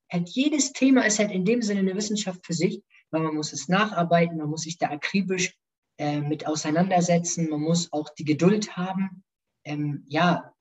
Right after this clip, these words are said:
diese ganzen Fachbegriffe nachzuarbeiten und, äh, sich da, äh, von Thema zu Thema, ja, ähm, ja, voranzukommen, ne? Und, äh, deswegen finde ich, es ist halt in dem Sinne eine Wissenschaft für sich,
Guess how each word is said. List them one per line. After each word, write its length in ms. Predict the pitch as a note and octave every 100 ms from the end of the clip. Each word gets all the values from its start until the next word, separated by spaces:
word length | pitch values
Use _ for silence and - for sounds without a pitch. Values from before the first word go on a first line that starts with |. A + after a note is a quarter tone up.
| _ _ _ -
diese 160 | D#3
ganzen 320 | D#3 E3+ E3+ E3+
Fachbegriffe 760 | - F3 - E3+ C#3 D#3+ - D#3+
nachzuarbeiten 1000 | F#3 G#3 - E3 D#3 D#3 E3 D#3+ E3 D#3
und, 240 | D3 D3+ _ - - _
äh, 200 | D3+ D3+
sich 240 | C#3+ D#3+
da, 480 | - D3+ D3 C#3+ C#3+ _ _ _ _ _
äh, 200 | C#3+ C#3+
von 280 | C#3+ E3 D3+
Thema 400 | - F3+ F3 E3
zu 220 | - D#3
Thema, 600 | - E3 D#3 D3 C#3+ C#3+ _ _ _ _ _ _ _
ja, 400 | C3 B2+ C#3 C3+ _
ähm, 420 | C3+ C3 C3 B2+ - _ _ _ _ _ _ -
ja, 340 | D3 D#3+ C3+
voranzukommen, 800 | - D3+ E3+ G3 F3+ F3 C3+ A2+
ne? 200 | B2+ B3 - - - -
Und, 360 | E3+ F3+ E3+
äh, 200 | E3 E3
deswegen 320 | E3+ F#3+ A3
finde 200 | G#3+ G#3+ G3+
ich, 60 |
es 60 | F#3+
ist 140 | F#3+
halt 200 | F#3+ F3+ -
in 100 | E3
dem 220 | E3+ G3
Sinne 180 | G3 F#3
eine 180 | F3
Wissenschaft 560 | E3+ - F3 F3+ E3+ -
für 120 | D#3
sich, 420 | C#3 D3+ C4 -